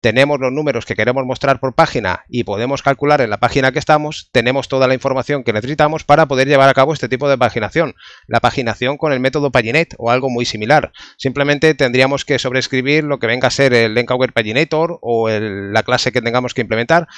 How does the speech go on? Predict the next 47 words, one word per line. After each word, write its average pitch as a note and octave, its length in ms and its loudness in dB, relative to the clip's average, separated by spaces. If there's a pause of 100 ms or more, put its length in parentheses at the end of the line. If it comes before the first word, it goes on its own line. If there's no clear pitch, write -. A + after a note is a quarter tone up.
(200)
para D3 240 4
poder C#3+ 240 -2
crear C3+ 240 2
nuestro C3 260 -10
propio B2+ 300 -4
paginador. A2+ 480 -2 (260)
O G#2+ 120 -10
simplemente C#3 580 0
crear A#2 260 6
un A#2+ 100 -4
paginador, C#3 580 0
nosotros, C3+ 720 -6
un A#2 100 -12
servicio A#2 440 -2
que G2+ 120 -2
haga A2 160 2
la A2+ 80 2
paginación, D#3 560 -2 (240)
obteniendo D3 540 0
toda C3+ 260 2
esta B2+ 140 -2
información. A2 580 -4 (260)
Que A2 140 -2
puedan C#3+ 240 2
ser D#3 160 0
los C#3+ 160 -2
ítems D3 300 -2
también D3 320 2
o C#3+ 40 0
no, D#3 280 -4
bueno, A2+ 240 -2
ya B2 120 2
no C#3 80 0
sé D#3 100 0
si C3+ 120 -4
son A#2+ 160 -4
interesantes, G#2+ 500 -2
a G#2 60 -10
lo G#2+ 80 -10
mejor C3+ 200 -6
simplemente C3+ 540 -4
con G#2+ 140 -4
los G2+ 120 -4
metadatos A2 440 2
de C3+ 80 2
la C3 80 2
paginación D#3 600 -2